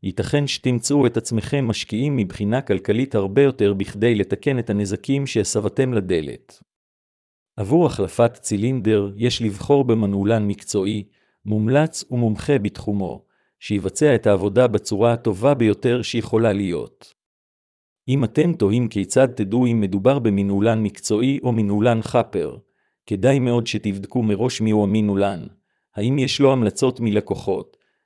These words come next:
האם הוא ידוע כמנעולן אמין ומקצועי, האם אנשים שאתם מכירים באופן אישי מכירים אותו ויכולים להעיד על מקצועיותו ועוד.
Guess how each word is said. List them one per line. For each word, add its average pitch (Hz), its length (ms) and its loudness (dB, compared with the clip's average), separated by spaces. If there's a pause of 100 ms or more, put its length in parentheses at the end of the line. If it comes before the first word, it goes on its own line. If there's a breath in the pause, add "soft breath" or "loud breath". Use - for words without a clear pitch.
(100)
האם 117 180 0
הוא 131 120 0
ידוע 107 380 4
כמנעולן 104 640 0
אמין 131 320 -2
ומקצועי, 104 680 -4 (440)
האם 139 260 -2
אנשים 139 440 -2
שאתם 107 500 0
מכירים 131 440 -4
באופן 120 420 0
אישי 127 220 -4
מכירים 120 480 -2
אותו 131 280 0
ויכולים 117 480 0
להעיד 113 360 2
על 101 100 2
מקצועיותו 104 800 -2
ועוד. 90 420 -2